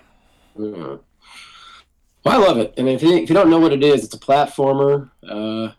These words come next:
and you're a little possum rock, uh, knight.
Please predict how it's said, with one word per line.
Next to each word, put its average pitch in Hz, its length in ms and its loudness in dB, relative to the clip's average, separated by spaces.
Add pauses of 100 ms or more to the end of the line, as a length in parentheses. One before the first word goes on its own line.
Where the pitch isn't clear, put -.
(240)
and 110 500 -6 (100)
you're 101 140 -6
a 110 60 -2
little 127 360 -2 (140)
possum 123 540 0
rock, 113 260 0
uh, 104 320 -2
knight. 120 380 -2